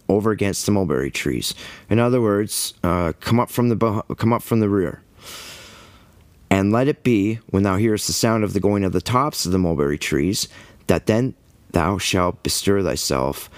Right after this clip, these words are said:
for then shall the Lord go out before thee to smite the hosts of the Philistines." Remember, they're fighting these giants. And David did so as the Lord had commanded him,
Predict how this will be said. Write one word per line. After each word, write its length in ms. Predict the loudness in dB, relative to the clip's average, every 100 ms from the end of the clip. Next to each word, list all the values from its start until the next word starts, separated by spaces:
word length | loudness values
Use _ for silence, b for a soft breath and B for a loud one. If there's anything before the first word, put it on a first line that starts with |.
| B B
for 180 | 0
then 320 | 2 2 0 -2
shall 260 | 0 0
the 100 | 2
Lord 360 | 2 2 0 0
go 160 | 0
out 100 | 0
before 380 | -2 -2 2 2
thee 160 | 2 -2
to 160 | -2
smite 520 | -2 -2 0 0 0 -2
the 200 | -4 0
hosts 380 | 0 0 -2
of 100 | -2
the 80 | -2
Philistines." 920 | 0 0 0 -2 -4 -4 -4 -4 0
Remember, 280 | 2 2 2
they're 120 | 0
fighting 480 | -2 -2 -2 0 0
these 200 | 0 -2
giants. 800 | 0 0 2 -2 -6 -6 -6 -6 B B B
And 160 | 2
David 300 | 4 2 2
did 160 | 0 -2
so 260 | 0 0 2
as 140 | 0
the 60 | 0
Lord 280 | 2 2
had 140 | 0 -2
commanded 460 | 0 2 2 0
him, 140 | -2